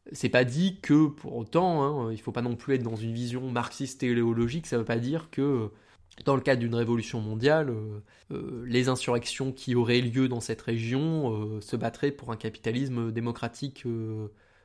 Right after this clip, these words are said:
euh, classique. Au contraire, on peut penser que ça irait, euh, plus loin. Mais, bon, malgré tout, le fait qu'il s'agisse d'un capitalisme sous-développé avec un régime politique dont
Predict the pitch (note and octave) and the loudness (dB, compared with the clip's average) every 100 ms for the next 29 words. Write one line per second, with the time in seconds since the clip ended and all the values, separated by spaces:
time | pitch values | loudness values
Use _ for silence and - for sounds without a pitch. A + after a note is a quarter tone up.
0 | - B2+ B2+ C3 C3 E3+ - - _ _ | -10 -6 0 0 2 0 -4 -14 _ _
1 | - G#2+ - C#3 A#2 - - A#2+ G#2+ - | -12 -8 2 4 4 -2 -12 -14 -12 -4
2 | C3 - A#2+ A#2 B2+ B2+ - C3 B2 B2 | -4 -2 -4 -4 -6 -12 -10 -6 -4 -6
3 | - D#3+ _ _ _ - D3 C#3 A2+ - | -10 -16 _ _ _ -4 0 2 0 -4
4 | - A#2+ B2 D3+ F#3 F#3 - - B2 B2+ | -10 -4 4 6 6 0 -16 -2 0 2
5 | A#2 A#2+ B2+ B2+ - D#3 F3+ F#3 - - | 2 2 2 0 -2 -2 -2 -2 -12 -20
6 | _ - B2 B2+ D#3+ D#3 B2+ B2+ - C3+ | _ 2 2 4 2 2 0 -2 -4 -6
7 | C3+ C#3 C#3+ B2+ B2 B2 - B2 A#2+ A#2+ | 2 2 2 -2 -2 -4 2 2 2 -2
8 | - B2 A#2 A#2+ A#2+ B2 - B2+ C3 C3+ | -2 0 2 2 2 -2 2 2 4 2
9 | B2+ A#2+ B2+ B2 C3 C#3+ C3+ C3 D#3+ C#3+ | 0 0 0 0 0 2 0 0 -4 -4
10 | B2 C#3+ | -2 -2